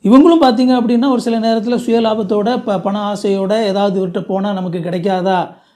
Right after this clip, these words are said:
அப்படின்னு சொல்லி வாய் பிளந்துட்டு போய் உட்கார்ந்துருக்கும் ஒரு கூட்டம். இப்படிப்பட்ட நபர்கள் வந்து பார்த்தீங்க அப்படின்னா பெரிய அளவுல வந்து பாதிக்கப்பட மாட்டாங்க. ஏன்னா இவங்களுக்கு வந்து எந்த விதமான ஒரு விஷயத்தையும் வந்து அவங்க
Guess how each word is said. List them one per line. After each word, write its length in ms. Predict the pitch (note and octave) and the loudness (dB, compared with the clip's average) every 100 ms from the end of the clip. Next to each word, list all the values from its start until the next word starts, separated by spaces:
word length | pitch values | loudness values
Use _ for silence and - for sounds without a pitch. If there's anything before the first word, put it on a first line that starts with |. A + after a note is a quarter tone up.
| - | -6
அப்படின்னு 240 | F#3 G3 | -2 0
சொல்லி 140 | F3+ A3 | -2 -2
வாய் 200 | G3+ G3 | -2 -2
பிளந்துட்டு 340 | F#3+ F#3+ G3+ | -2 -2 0
போய் 100 | A#3 | 0
உட்கார்ந்துருக்கும் 360 | G3+ G#3+ G3+ F#3+ | 2 0 0 -2
ஒரு 120 | F3 | -2
கூட்டம். 320 | F3 D3+ - _ _ _ _ _ _ _ _ _ | -2 -6 -10 _ _ _ _ _ _ _ _ _
இப்படிப்பட்ட 600 | F3 F3 E4 E4+ F4 C4 | -10 -6 0 0 0 -2
நபர்கள் 440 | A#3 A3+ A3+ A3 G#3+ | -2 -2 -2 -2 -4
வந்து 80 | |
பார்த்தீங்க 340 | F#3+ F#3+ F3+ F#3 | -4 -4 -4 -4
அப்படின்னா 720 | E3 D3 B2+ A#2 F#3+ D#4 - _ _ _ - | -6 -6 -10 -6 -4 -4 -8 _ _ _ 0
பெரிய 280 | C4 E4+ D4+ | 4 4 4
அளவுல 360 | C4+ B3+ A#3 G3+ | 2 0 0 2
வந்து 80 | |
பாதிக்கப்பட 460 | G#3+ A3 A3+ A3 F#3+ | 2 0 0 -2 -2
மாட்டாங்க. 260 | F3 E3 D3+ | -2 -4 -4
ஏன்னா 260 | F3 A#3 | 0 2
இவங்களுக்கு 240 | A3 A#3 G#3+ | 2 2 0
வந்து 220 | A3 A#3+ | -2 -2
எந்த 220 | G#3+ A3+ | 0 0
விதமான 400 | A3+ A3 A3 G#3+ | -2 -2 -4 -2
ஒரு 140 | G#3 | -2
விஷயத்தையும் 480 | G3+ F3+ G#3 F#3+ A3 | -2 -4 -4 -4 -6
வந்து 280 | G3 F#3+ G#3 | -6 -2 -2
அவங்க 480 | G3 F#3+ F#3+ F#3 | -2 -2 -2 -2